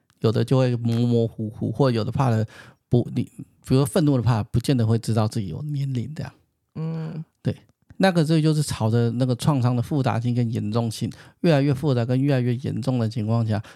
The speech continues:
Speaker 1: 他的 part 可能会比较具体一点。
Speaker 2: 嗯。
Speaker 1: 他可能会出现自己的形体或自己的个-，个性会越来越鲜明这样。
Speaker 2: 嗯。
Speaker 1: 但有的只是小小的内在的自己，
Speaker 2: 嗯。
Speaker 1: 然后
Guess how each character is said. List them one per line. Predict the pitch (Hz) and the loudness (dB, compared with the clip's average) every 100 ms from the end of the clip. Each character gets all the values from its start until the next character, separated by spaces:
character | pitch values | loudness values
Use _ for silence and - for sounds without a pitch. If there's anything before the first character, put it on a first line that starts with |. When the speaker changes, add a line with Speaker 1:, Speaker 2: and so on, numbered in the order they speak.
| _ | _
Speaker 1:
他 | 208 | -4
的 | 220 | 0
part | 185 139 - | 2 2 0
可 | - | -2
能 | 101 | -2
会 | 117 | -2
比 | 156 | -2
较 | 120 - | -4 -4
具 | - 165 | -4 -4
体 | 117 - 175 | -4 -8 -16
一 | 170 | -12
点。 | - - _ _ | -12 -14 _ _
Speaker 2:
嗯。 | 175 170 135 135 - | -6 -6 -6 -12 -8
Speaker 1:
他 | - | -6
可 | 139 | -2
能 | 110 | -2
会 | 117 | -2
出 | 127 127 | -2 -2
现 | 120 120 - _ | 0 -2 -4 _
自 | - 123 | -8 -8
己 | - | -6
的 | - 143 | -8 -8
形 | - - 110 131 | -8 -4 -2 -2
体 | - 110 120 - | -4 -8 -10 -6
或 | 113 | -6
自 | - 156 | -6 -10
己 | - - | -10 -12
的 | - - 175 - _ _ | -10 -10 -12 -16 _ _
个-， | - 156 - | -12 -12 0
个 | 185 | 0
性 | 127 123 | 2 -2
会 | 123 | -2
越 | 127 | 0
来 | 110 | -2
越 | 110 | -4
鲜 | - 110 | -4 -4
明 | 110 156 | -4 -8
这 | 156 | -8
样。 | 139 - _ _ _ | -8 -10 _ _ _
Speaker 2:
嗯。 | 165 160 123 117 _ | -2 -2 -2 -10 _
Speaker 1:
但 | 147 147 | 0 4
有 | 123 | 4
的 | 110 | 2
只 | 104 107 | -2 0
是 | 131 | 0
小 | - 104 | 2 0
小 | 117 85 | 2 -2
的 | - | -2
内 | 113 131 | 0 2
在 | 120 113 | 2 0
的 | 104 | 0
自 | 120 | -2
己， | 113 160 - _ _ _ _ _ 147 | -4 -10 -18 _ _ _ _ _ -8
Speaker 2:
嗯。 | |
Speaker 1:
然 | 127 104 | -6 -4
后 | 139 135 107 104 98 | -2 0 2 0 -4